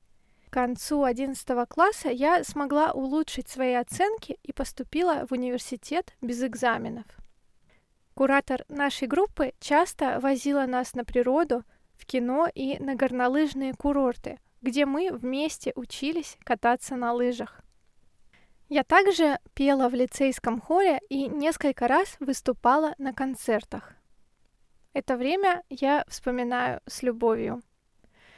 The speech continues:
В школе и лицее я нашла друзей на всю жизнь. Мы до сих пор общаемся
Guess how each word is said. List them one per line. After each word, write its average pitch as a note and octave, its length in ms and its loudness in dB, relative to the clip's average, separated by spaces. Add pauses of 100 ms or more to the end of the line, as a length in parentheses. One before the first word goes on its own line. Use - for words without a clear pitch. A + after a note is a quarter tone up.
(220)
В - 60 -20
школе C4 460 4
и - 20 0
лицее D#4+ 440 0
я B3 140 0
нашла C4+ 540 -4
друзей B3 680 -2
на B3+ 160 -6
всю B3+ 280 -4
жизнь. A#3+ 480 -6 (640)
Мы C4+ 100 -2
до C4+ 100 2
сих D4 220 -2
пор D4+ 240 4
общаемся E4 800 -2